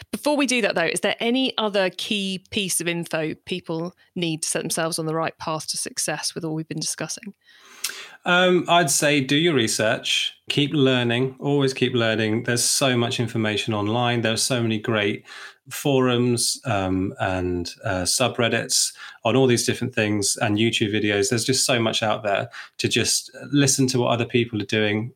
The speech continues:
Speaker 2: ask, you know, ask them questions, find out what's working, um, and just, yeah, just keep, keep learning,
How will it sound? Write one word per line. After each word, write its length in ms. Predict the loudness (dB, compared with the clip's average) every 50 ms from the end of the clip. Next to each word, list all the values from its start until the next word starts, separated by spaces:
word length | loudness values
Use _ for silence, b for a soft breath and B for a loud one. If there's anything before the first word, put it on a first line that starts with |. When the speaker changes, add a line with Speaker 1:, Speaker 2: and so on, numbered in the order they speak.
| _ _ -2
Speaker 2:
ask, 320 | 0 0 0 0 -2 -2
you 80 | 0 0
know, 100 | 2 2
ask 260 | 2 2 2 0 -2
them 120 | -2 -2
questions, 480 | 0 0 0 0 0 0 0 0 -2 0
find 240 | 0 0 0 2 0
out 140 | 0 -2
what's 200 | -2 -4 -4 -2
working, 540 | 0 0 0 -2 -2 -2 -2 -2 -2 -2 -4 B B B B B B B _ -2
um, 520 | 0 2 2 2 2 2 2 2 0 -2 -2
and 180 | 0 0 0 0
just, 260 | 0 0 0 0 0
yeah, 200 | 0 0 0 -2 -2
just 240 | -4 -4 -2 -4 -4
keep, 340 | -2 -2 -2 -2 -4 _ -4
keep 200 | -2 -2 0 0
learning, 460 | 0 0 0 0 0 -2 -2 -4